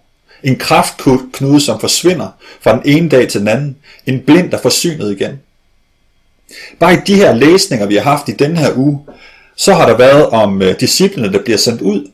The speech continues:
og som helbreder mennesker. Der er Jesus, der giver mad til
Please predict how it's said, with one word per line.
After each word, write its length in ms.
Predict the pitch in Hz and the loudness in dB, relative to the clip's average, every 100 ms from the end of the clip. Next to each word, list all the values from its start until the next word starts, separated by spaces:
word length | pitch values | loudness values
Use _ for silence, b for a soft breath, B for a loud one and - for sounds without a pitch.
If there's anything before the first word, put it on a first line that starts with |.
| _ _ _ | _ _ _
og 100 | 120 | -4
som 160 | - 101 | -2 -6
helbreder 560 | - 160 196 147 110 101 | -2 0 2 2 0 0
mennesker. 460 | 113 160 - 123 117 _ _ _ _ _ _ _ _ _ _ _ _ - | -6 -8 -10 -14 -18 _ _ _ _ _ _ _ _ _ _ _ _ 0
Der 80 | 123 | 0
er 220 | 117 143 | 4 4
Jesus, 400 | 185 - - - | 4 0 -4 -6
der 160 | - 107 | -4 -2
giver 220 | 123 107 | -2 0
mad 400 | 110 131 170 - | 2 2 2 -2
til 160 | 139 | -4